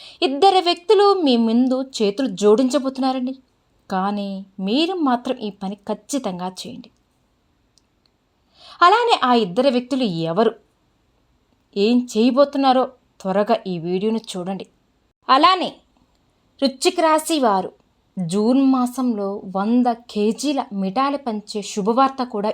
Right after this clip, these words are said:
వినబోతున్నారండి. మరి దీనికి సంబంధించిన పూర్తి వివరాలు మీరు ఈ వీడియోలో తెలుసుకోవాలనుకుంటే గనక ఏ మాత్రం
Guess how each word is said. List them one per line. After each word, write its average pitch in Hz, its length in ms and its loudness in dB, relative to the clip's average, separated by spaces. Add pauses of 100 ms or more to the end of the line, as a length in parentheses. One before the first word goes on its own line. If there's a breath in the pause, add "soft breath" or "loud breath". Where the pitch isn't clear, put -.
వినబోతున్నారండి. 226 760 -6 (1300)
మరి 370 160 4 (160)
దీనికి 302 360 0 (100)
సంబంధించిన 226 640 -4 (160)
పూర్తి 262 460 -4 (100)
వివరాలు 190 500 -4
మీరు 185 180 -4 (180)
ఈ - 20 -6 (180)
వీడియోలో 190 380 -6 (100)
తెలుసుకోవాలనుకుంటే 185 920 -8
గనక 170 280 -14 (200)
ఏ - 20 -4 (300)
మాత్రం 185 300 -12